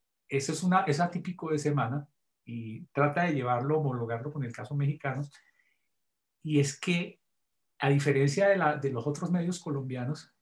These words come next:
Semana está invirtiendo. Tú ves los demás casos y están es recortando nóminas, sacando gente, optimizando, ¿no? Eh, Semana hizo una inversión gigantesca en un estudio de televisión,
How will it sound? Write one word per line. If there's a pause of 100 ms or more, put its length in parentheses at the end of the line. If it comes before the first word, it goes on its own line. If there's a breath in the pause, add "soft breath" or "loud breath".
Semana
está
invirtiendo. (720)
Tú
ves
los
demás
casos
y
están
es
recortando
nóminas, (220)
sacando
gente,
optimizando,
¿no? (520 soft breath)
Eh,
Semana
hizo
una
inversión
gigantesca
en
un
estudio
de
televisión,